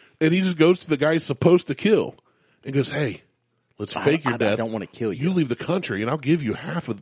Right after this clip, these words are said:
Speaker 1: whatever the amount was."
Speaker 2: I'll give you
Speaker 1: So,
Speaker 2: five grand. You'll
Speaker 1: I'll
Speaker 2: be
Speaker 1: gi-, <laughs> I'll gi-, I'll give you fifty bucks <laughs> to,
Speaker 2: Jesus.
Speaker 1: to,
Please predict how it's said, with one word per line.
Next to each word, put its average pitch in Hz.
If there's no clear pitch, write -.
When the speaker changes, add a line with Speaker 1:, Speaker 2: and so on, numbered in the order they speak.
Speaker 1:
whatever 120
the 107
amount 110
was." -
Speaker 2:
I'll 143
give 147
you 127
Speaker 1:
So, 127
Speaker 2:
five 113
grand. 110
You'll 117
Speaker 1:
I'll -
Speaker 2:
be -
Speaker 1:
gi-, -
<laughs> -
I'll 202
gi-, -
I'll 180
give 202
you 160
fifty 180
bucks -
<laughs> -
to, 226
Speaker 2:
Jesus. 185
Speaker 1:
to, 269